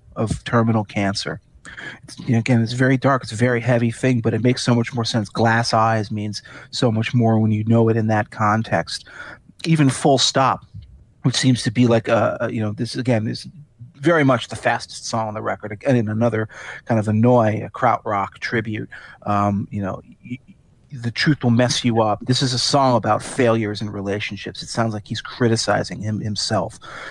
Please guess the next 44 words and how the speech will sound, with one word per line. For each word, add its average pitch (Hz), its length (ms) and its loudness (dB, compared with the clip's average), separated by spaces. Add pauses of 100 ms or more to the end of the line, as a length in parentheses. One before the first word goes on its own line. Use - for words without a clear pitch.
(140)
you 113 80 2
know, 101 160 4
how 101 220 2
he 104 260 4
really 110 300 4
made 107 220 6
a 107 40 4
mess 113 320 4
out 101 160 2
of 98 80 0
everything. 101 560 0
And 90 80 -8
this 101 160 -8
is 101 80 -6
all 104 180 2
my 107 220 0
fault 104 320 -2
for - 100 -12
doing 104 280 -4
this - 180 -6
wrong. 117 180 0
And 113 80 4
of 120 80 0
course, 131 320 0 (520)
the 135 60 4
one 139 200 4
where 135 240 4
it 123 140 -4
comes 123 280 0
most 165 240 2
to 185 80 0
the 139 80 -2
fore 127 360 2
is 123 200 -2
in 123 120 0
"True 113 240 -6
Love 110 240 -2
Waits." 131 340 0 (720)
which - 120 -6
is, 117 100 -4
you 117 80 4
know, 110 60 4
where 120 180 4
I, 117 80 -2